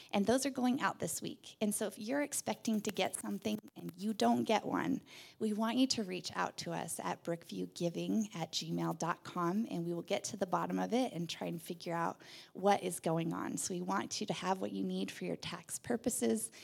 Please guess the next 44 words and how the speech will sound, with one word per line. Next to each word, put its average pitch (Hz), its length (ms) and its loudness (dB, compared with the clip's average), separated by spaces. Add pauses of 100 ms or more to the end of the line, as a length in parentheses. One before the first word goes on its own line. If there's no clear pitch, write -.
(280)
And 196 100 2
again, 175 380 -2
thank 190 300 -6
you 185 100 -6
for - 260 -6
your 165 140 -4
generosity, 165 960 -2
helping 180 400 -6
us - 260 -4
just - 380 -6
do 220 320 2 (100)
what 190 220 2
we 202 100 2
do, 220 380 2
keep - 220 -4
the 165 80 0
lights 175 340 2
on. 269 260 8
I 214 80 8
mean, 185 140 6
we 262 160 8
like 240 200 6
heat, - 380 6
right? 190 320 6 (720)
Soak - 380 0
that 185 160 4
in 190 160 4
a 165 80 2
minute. 165 340 2 (340)
We - 100 0
did 170 160 2
have - 180 -2
a - 40 2
moment 160 300 2
when 175 80 -2
we 170 120 0
didn't 180 240 2
have 160 180 -4
heat - 260 -8
in 160 140 -2
here, 160 220 -6
and - 180 -8
it - 100 -12
was 214 100 -14